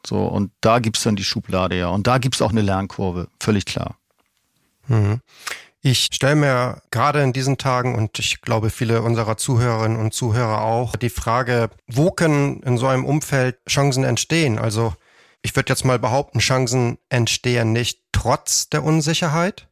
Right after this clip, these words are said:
Speaker 2: sondern eben durch die Unterschiede, die sie im Markt erzeugt. So, also wenn wir auf die Märkte schauen, dann sehen wir keine einheitliche Entwicklung. Das ist das, was ich sagen will. Einige Bereiche profitieren,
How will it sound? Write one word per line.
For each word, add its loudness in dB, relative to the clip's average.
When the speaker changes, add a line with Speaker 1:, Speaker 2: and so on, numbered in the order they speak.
Speaker 2:
sondern 2
eben 0
durch 0
die 0
Unterschiede, 0
die 2
sie 0
im 2
Markt -2
erzeugt. -2
So, 2
also 0
wenn 2
wir 0
auf -4
die -2
Märkte 0
schauen, 2
dann 2
sehen 2
wir 0
keine 0
einheitliche 0
Entwicklung. -2
Das -2
ist -6
das, -2
was -2
ich -2
sagen 0
will. -2
Einige 0
Bereiche 0
profitieren, 0